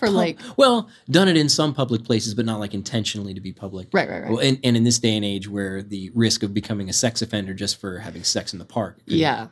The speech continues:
Speaker 2: you, you have
Speaker 1: Yeah.
Speaker 2: to be a little more cautious with that.
Speaker 1: Totally.
Speaker 2: But, uh, no, done it, like, at, at parties with other people in the room.
Speaker 1: Okay.
Speaker 2: Or,
Speaker 1: Yeah, yeah, yeah, yeah.
Speaker 2: and, and that goes back to even, you know, my first girlfriend,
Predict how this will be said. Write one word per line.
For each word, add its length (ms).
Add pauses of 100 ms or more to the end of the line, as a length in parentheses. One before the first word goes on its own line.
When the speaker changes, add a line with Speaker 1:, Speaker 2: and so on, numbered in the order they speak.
(100)
Speaker 2:
you, 180
you 140
have 60
Speaker 1:
Yeah. 100
Speaker 2:
to 60
be 140
a 60
little 280 (120)
more 120
cautious 360
with 100
that. 60 (100)
Speaker 1:
Totally. 200 (260)
Speaker 2:
But, 260 (140)
uh, 100
no, 180
done 180
it, 100
like, 240
at, 200
at 140
parties 380
with 180
other 160
people 280
in 80
the 60
room. 140
Speaker 1:
Okay. 260
Speaker 2:
Or, 160
Speaker 1:
Yeah, 180 (100)
yeah, 120
yeah, 160 (100)
yeah. 120
Speaker 2:
and, 240
and 140
that 100
goes 180
back 260
to 80
even, 440 (280)
you 100
know, 40
my 120
first 320
girlfriend, 360